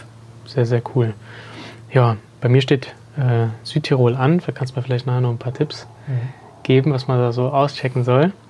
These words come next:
Speaker 1: Ich hab schon Hot-, Hotelempfehlungen bekommen. Ähm, das, das, das finde ich auf jeden Fall eine spannende Sache. Aber ich bin mir immer noch nicht sicher mit Toskana, ne? Also,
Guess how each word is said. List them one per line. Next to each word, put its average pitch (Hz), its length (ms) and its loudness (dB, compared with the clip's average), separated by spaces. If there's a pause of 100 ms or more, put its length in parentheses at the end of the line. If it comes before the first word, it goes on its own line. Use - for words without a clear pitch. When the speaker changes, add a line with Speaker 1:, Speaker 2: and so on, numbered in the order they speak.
(120)
Speaker 1:
Ich - 100 -16
hab 127 60 -2
schon 127 200 2
Hot-, 120 240 -4
Hotelempfehlungen 151 760 2
bekommen. 170 360 0 (600)
Ähm, 135 460 4 (880)
das, - 280 -4
das, - 320 -4
das 127 160 -6
finde 135 220 0
ich 127 160 -4
auf 127 100 -4
jeden 135 200 4
Fall 127 160 2
eine 120 120 0
spannende 143 360 0
Sache. 160 300 -2 (580)
Aber 123 380 4 (840)
ich - 140 -8
bin 151 140 0
mir 147 100 0
immer 156 140 0
noch 156 80 0
nicht 156 140 -2
sicher 156 200 -2
mit 143 140 -2
Toskana, 117 520 -4
ne? 120 120 -4 (560)
Also, 123 300 4